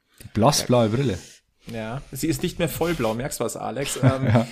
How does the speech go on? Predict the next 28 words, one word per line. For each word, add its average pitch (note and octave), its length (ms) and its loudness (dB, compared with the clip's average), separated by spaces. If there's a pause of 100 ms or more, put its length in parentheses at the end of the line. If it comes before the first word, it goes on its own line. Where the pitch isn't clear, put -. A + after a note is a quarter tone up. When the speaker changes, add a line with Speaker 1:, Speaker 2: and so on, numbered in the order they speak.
(100)
Speaker 2:
wir E3+ 120 6
ko-, F3+ 140 2
Speaker 1:
schon E3 100 2
Speaker 2:
wir F#3+ 120 10
kommen C#3+ 220 6
ja C#3 80 8
Speaker 1:
angelaufen, - 80 6
Speaker 2:
nachher F#3+ 320 6
Speaker 1:
ja. F#3 100 2
Speaker 2:
noch F3+ 240 2
direkt G3 400 2
in F3 240 0
unsere, D3+ 840 2
ähm, C3+ 340 -4
in F2+ 280 -8
unsere C#3 260 -4
Prognose C#3 680 -2
beziehungsweise B2+ 460 -4
unseren A#2+ 260 -2
Ausblick, A#2+ 460 -2
aber A#2 140 4
wir B2+ 40 2
müssen C3 200 0
natürlich B2 260 -2
erst - 160 -4
einen A#2+ 80 -2
Rückblick B2 500 -6
wagen. A2 640 2